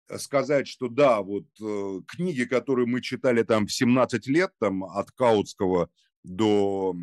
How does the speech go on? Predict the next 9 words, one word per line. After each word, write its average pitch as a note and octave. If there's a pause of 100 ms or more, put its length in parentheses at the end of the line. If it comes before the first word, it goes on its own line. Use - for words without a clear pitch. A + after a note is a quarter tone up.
(160)
от A2
Маркса, A#2+
Энгельса, A2
Каутского, G2
Ленина G2
там E2+
и F#2+
так A2
далее, F#3